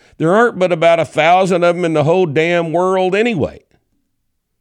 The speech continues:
Competitive power lifters, I think those of you that own gyms already know this, competitive power lifters don't pay the bills.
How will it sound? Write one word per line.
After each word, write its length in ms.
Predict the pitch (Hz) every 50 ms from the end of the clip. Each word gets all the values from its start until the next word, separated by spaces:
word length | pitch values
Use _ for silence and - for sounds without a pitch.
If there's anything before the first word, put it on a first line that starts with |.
| _ _ _ _ _ _ _ _ _ _ _ _ _ - _ _
Competitive 580 | - 160 147 156 220 226 226 220 202 196 175 -
power 360 | 165 170 185 208 214 208 190
lifters, 420 | 156 127 120 117 - 185 196 160 156
I 60 | -
think 240 | 147 180 170 139 120
those 180 | 139 165 170
of 120 | 147 135 131
you 140 | 147 160 151
that 120 | 131 139
own 360 | 127 131 147 160 160 156 147 131
gyms 580 | 107 120 143 165 175 170 139 127 117 117 101
already 380 | 107 104 120 135 143 131 120 107
know 260 | 104 127 160 170 156
this, 260 | 123 139 151 151 147
competitive 480 | - - 113 107 160 185 233 247 214 135
power 220 | 123 127 170 233
lifters 320 | 247 196 147 - 139 120 101
don't 200 | 139 143 143 -
pay 180 | 127 131 147
the 100 | 127 101
bills. 640 | 76 92 113 156 226 233 202 - - - - - -